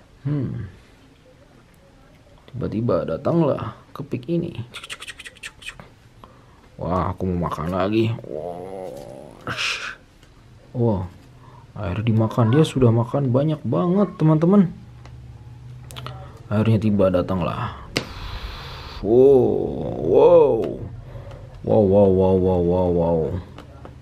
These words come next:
Ini besar sekali. Ho, ho, ho.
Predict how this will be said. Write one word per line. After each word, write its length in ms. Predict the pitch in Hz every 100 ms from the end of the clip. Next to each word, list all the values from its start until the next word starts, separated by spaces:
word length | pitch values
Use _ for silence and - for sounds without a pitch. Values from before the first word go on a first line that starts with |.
| - -
Ini 80 | 90
besar 320 | 85 - 85 85
sekali. 580 | 85 - 95 101 95 85 - - - - - - - - - -
Ho, 160 | - 92
ho, 320 | 87 - 95
ho. 320 | 82 - -